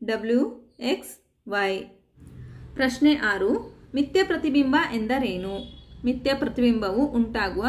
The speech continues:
ಸಂದರ್ಭವೊಂದನ್ನು ತಿಳಿಸಿ. ಉತ್ತರ, ಯಾವ ಪ್ರತಿಬಿಂಬಗಳನ್ನು ಪರದೆಯ ಮೇಲೆ ಪಡೆಯಲು ಸಾಧ್ಯವಾಗುವುದಿಲ್ಲವೋ ಅವುಗಳನ್ನು ಮಿಥ್ಯ ಪ್ರತಿಬಿಂಬ ಎನ್ನುವರು. ಸಮತಲ ದರ್ಪಣದಿಂದ ಮಿಥ್ಯ ಪ್ರತಿಬಿಂಬವು ಉಂಟಾಗುತ್ತದೆ.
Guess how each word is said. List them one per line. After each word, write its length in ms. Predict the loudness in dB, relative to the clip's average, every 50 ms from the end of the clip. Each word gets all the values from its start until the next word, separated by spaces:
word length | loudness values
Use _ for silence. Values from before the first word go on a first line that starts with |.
| -2 -2 -4
ಸಂದರ್ಭವೊಂದನ್ನು 1000 | -6 -6 -2 -2 0 2 4 4 4 4 4 0 -2 -4 -4 -2 -2 -4 -2 0
ತಿಳಿಸಿ. 760 | 0 2 2 0 -2 -4 -4 -4 -4 -4 -6 -8 -14 -16 -18 -14 _ -6
ಉತ್ತರ, 300 | -6 -2 0 0 2 2 2 0 0 -2 -4 -12 -16 -6 0
ಯಾವ 260 | 2 2 4 4 4 2 0
ಪ್ರತಿಬಿಂಬಗಳನ್ನು 880 | 0 -2 -2 -2 -2 -2 0 0 0 0 0 0 0 2 2 2 2 2
ಪರದೆಯ 480 | 0 -2 -2 0 2 2 4 4 4
ಮೇಲೆ 320 | 4 2 2 0 0 0 0
ಪಡೆಯಲು 520 | 0 0 0 0 0 0 0 0 0 0
ಸಾಧ್ಯವಾಗುವುದಿಲ್ಲವೋ 1200 | 0 0 -2 -2 0 2 4 4 4 6 4 4 4 2 2 2 2 2 2 0 -2 -2 -2 -2 -2 -4 -4 -10 -8 -2
ಅವುಗಳನ್ನು 640 | 0 2 2 4 4 2 2 2 0 -2 -4 -2 -2
ಮಿಥ್ಯ 320 | -2 -2 -2 0 0 0 0
ಪ್ರತಿಬಿಂಬ 500 | 0 0 -2 0 0 2 2 4 4 4 2 2
ಎನ್ನುವರು. 640 | 2 2 2 0 0 0 2 2 2 2 0 -4 -12 -18 -20 -20 -20 -4 0
ಸಮತಲ 400 | 2 4 4 2 2 2 2 2 2 2 2
ದರ್ಪಣದಿಂದ 640 | 0 0 2 2 2 4 4 4 4 2 2 0 0 0 2
ಮಿಥ್ಯ 340 | 2 0 0 0 -2 -2
ಪ್ರತಿಬಿಂಬವು 720 | 0 0 -2 -2 0 2 2 2 2 2 0 0 0 -2 -2
ಉಂಟಾಗುತ್ತದೆ. 1040 | -2 -6 -2 2 2 2 4 4 2 2 0 -2 -2 -2 0 0 2 0 0 0